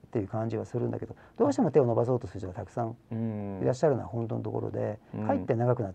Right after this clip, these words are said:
Speaker 1: ちゃうような気がするんだよね。
Speaker 2: うん。
Speaker 1: だからそ-、そこまで多分要求してないし、そこまで深いことは多分試験には多分出てこないんだと思うんだけどね。
Speaker 2: うん。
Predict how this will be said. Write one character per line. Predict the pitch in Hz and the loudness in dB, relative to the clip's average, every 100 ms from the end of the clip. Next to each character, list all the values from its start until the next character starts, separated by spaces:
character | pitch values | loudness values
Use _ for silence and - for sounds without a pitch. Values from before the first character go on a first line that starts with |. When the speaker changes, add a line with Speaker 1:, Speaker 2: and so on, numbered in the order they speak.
| - | -10
Speaker 1:
ち | - | -10
ゃ | |
う | 101 | -10
よ | |
う | - | -12
な | |
気 | - | -8
が | 107 | -8
す | - | -4
る | 117 | -4
ん | 120 | -4
だ | - | -8
よ | - | -8
ね。 | 117 | -4
Speaker 2:
う | |
ん。 | 131 120 117 104 98 | 0 2 2 0 -2
Speaker 1:
だ | 101 | -4
か | |
ら | 95 92 | -4 -6
そ-、 | |
そ | 147 | -2
こ | 180 | 4
ま | 233 | 4
で | 135 | 4
多 | 120 | 2
分 | 101 - - - - - - - - 143 | 0 -8 -18 -20 -20 -20 -20 -20 -8 0
要 | 160 170 | 2 2
求 | 185 | 0
し | 160 | 4
て | |
な | 175 | 4
い | 135 | 4
し、 | |
そ | 107 131 | 2 2
こ | |
ま | 185 | 2
で | |
深 | 131 - 139 | 4 4 4
い | |
こ | 117 | 2
と | 110 | -2
は | |
多 | 110 123 | 0 0
分 | 107 95 | 0 -8
試 | - | -4
験 | 208 | 0
に | 151 | 0
は | 92 | -2
多 | 101 | -4
分 | 90 | -6
出 | 147 | -6
て | - | -4
こ | 247 | -2
な | 330 | 0
い | 285 | 0
ん | 139 110 | 0 -2
だ | 101 | -4
と | 104 | -6
思 | 101 | -6
う | 104 | -8
ん | |
だ | - | -10
け | - | -10
ど | 107 | -4
ね。 | 139 | 2
Speaker 2:
う | |
ん。 | 117 117 107 98 92 90 | 2 2 0 -4 -6 -8